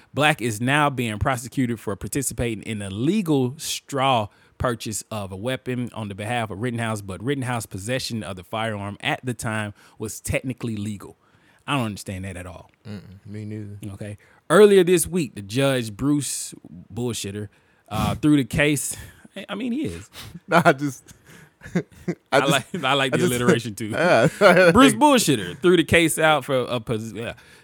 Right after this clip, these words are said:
Speaker 1: threw out the count of possession of a deadly weapon by a person under the age of eighteen after Rittenhouse's defense argued that the rifle was not,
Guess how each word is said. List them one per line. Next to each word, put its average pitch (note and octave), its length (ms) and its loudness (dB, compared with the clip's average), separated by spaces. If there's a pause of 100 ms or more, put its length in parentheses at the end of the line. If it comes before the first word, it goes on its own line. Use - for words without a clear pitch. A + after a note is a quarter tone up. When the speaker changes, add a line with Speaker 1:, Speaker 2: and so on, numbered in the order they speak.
(140)
Speaker 1:
threw F3 420 6 (380)
out C#3 300 0
the F#2 160 -12
count C3+ 480 -4
of G2 160 -10
possession A#2+ 500 -6
of F#2+ 160 -6
a F#2 60 -10
deadly G#2+ 420 -6
weapon G2+ 480 -10
by F2+ 220 -10
a E2 60 -12
person A#2 440 -6
under A#2 280 -6
the G2+ 100 -8
age F#2+ 300 -10
of F2+ 100 -16
eighteen B2+ 540 -6
after B2+ 260 -8
Rittenhouse's B2 600 -6
defense B2 580 -8 (100)
argued B2+ 420 -2
that G2+ 180 -8
the A2 80 -6
rifle B2 480 -4
was A2+ 240 -8
not, B2+ 300 -4